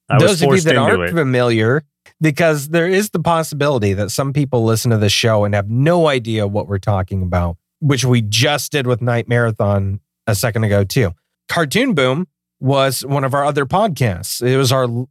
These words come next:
Speaker 2: longest running and most listened to. And because it was our longest running and most listened to, we're like, "Yeah, let's not do that anymore."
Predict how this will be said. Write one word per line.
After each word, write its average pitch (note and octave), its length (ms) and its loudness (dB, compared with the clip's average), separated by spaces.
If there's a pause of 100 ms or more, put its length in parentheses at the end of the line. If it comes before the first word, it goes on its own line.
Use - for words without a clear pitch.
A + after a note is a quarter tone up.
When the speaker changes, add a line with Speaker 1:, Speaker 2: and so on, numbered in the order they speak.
Speaker 2:
longest D#3 680 0
running G#2 560 -2 (400)
and B2 120 2
most B2 300 0
listened G#2+ 360 0
to. G2 340 0 (300)
And B2 140 0
because D#3 360 0
it E3 80 2
was C#3 160 -2
our C3 120 0
longest A#2+ 360 -2
running A#2 180 0
and A2+ 100 0
most A2+ 240 0
listened A#2+ 260 0
to, B2 180 4
we're A#2+ 180 2
like, A#2+ 260 0
"Yeah, G#4 440 2
let's D#4+ 200 0
not D4 220 0
do G#3 180 2
that A#2 280 2
anymore." F#2+ 560 -2